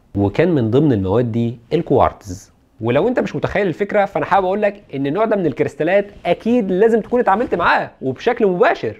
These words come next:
لانه موجود في معظم الولاعات، عباره عن القطعه اللي لما بتضغط عليها بتطلع الشراره، واللي ياما، ياما رخمنا بيها على بعض.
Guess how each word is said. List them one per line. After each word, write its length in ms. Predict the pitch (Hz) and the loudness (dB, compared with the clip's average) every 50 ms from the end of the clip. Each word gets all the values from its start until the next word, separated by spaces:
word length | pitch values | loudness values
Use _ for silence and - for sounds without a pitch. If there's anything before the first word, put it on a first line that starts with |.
| - _ _ _ - | -14 _ _ _ -4
لانه 280 | 104 110 131 156 185 190 | -2 0 2 2 4 4
موجود 440 | 170 147 127 120 160 202 214 208 | 4 4 4 4 4 2 2 0
في 120 | - - 139 | -2 -4 0
معظم 300 | 156 208 226 185 196 180 | 2 2 4 4 4 2
الولاعات، 760 | 160 151 139 139 139 139 180 240 - - 113 - _ _ _ _ _ _ - | 2 2 4 4 4 4 4 4 2 2 -2 -6 _ _ _ _ _ _ 0
عباره 300 | - 113 127 165 240 262 | 2 2 4 4 4 4
عن 140 | 247 214 170 | 4 2 0
القطعه 520 | 147 123 - - 202 202 190 170 170 170 - - _ - | -2 -2 -4 -6 -4 -2 -2 -2 -2 -4 -10 -18 _ -8
اللي 180 | 139 127 120 123 | -6 -4 -4 -2
لما 200 | 123 123 120 117 | -2 -2 -4 -4
بتضغط 420 | - - 202 220 220 156 - - | -2 0 2 2 2 2 2 0
عليها 340 | 131 160 190 202 202 202 190 | -2 -2 -2 -2 -4 -6 -6
بتطلع 420 | 190 139 143 - - 202 220 196 | -6 -6 -4 -2 -2 0 2 0
الشراره، 540 | 175 - - 170 196 277 254 202 - 104 - _ _ _ _ _ - | 0 0 -2 -2 0 2 0 0 -2 -6 -12 _ _ _ _ _ -10
واللي 340 | 113 127 143 151 151 151 160 | -6 -4 -2 0 2 4 4
ياما، 340 | 190 240 269 254 190 135 110 107 120 _ _ - | 4 4 4 2 0 -4 -6 -10 -16 _ _ -8
ياما 400 | 123 135 151 170 202 226 240 226 | -4 -2 0 0 0 0 0 0
رخمنا 360 | 196 - - 220 240 226 208 | -2 -2 -2 -2 -2 0 0
بيها 180 | 214 233 214 | 0 0 0
على 180 | 196 175 175 175 | 2 2 2 2
بعض. 440 | 208 285 277 - - 202 196 165 | 2 2 2 0 -2 -6 -10 -16